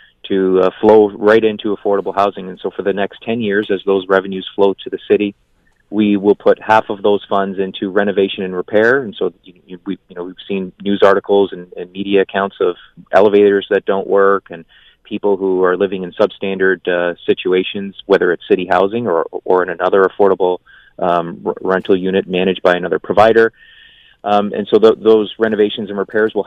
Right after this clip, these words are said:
happen over a period of ten years, and that's twenty million dollars, and that's on top of the existing budget that the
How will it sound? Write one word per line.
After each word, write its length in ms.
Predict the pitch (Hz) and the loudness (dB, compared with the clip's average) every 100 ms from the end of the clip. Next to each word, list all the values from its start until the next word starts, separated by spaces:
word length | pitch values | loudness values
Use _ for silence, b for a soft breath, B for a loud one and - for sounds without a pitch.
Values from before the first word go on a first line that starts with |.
| 90 | -2
happen 180 | 92 110 | -2 -4
over 160 | 92 | -4
a 60 | 90 | -6
period 220 | 101 92 | -4 -4
of 100 | 90 | -6
ten 180 | - 90 | -10 -16
years, 240 | 90 131 - | -14 -14 -12
and 80 | 92 | -10
that's 200 | 87 - | -12 -10
twenty 200 | - 95 | -6 -4
million 260 | 95 98 95 | -4 -4 0
dollars, 400 | 92 98 120 123 - - - | 2 4 2 0 -6 -12 -14
and 260 | 90 92 92 | -12 -6 0
that's 160 | 107 | 2
on 140 | 104 98 | 2 0
top 300 | - 107 123 | 2 2 2
of 220 | 90 101 | -2 -4
the 80 | 101 | -6
existing 440 | 92 110 - 101 95 | -6 -2 -2 -4 -8
budget 340 | 85 92 - | -8 -8 -12
that 100 | |
the 60 | 92 | -14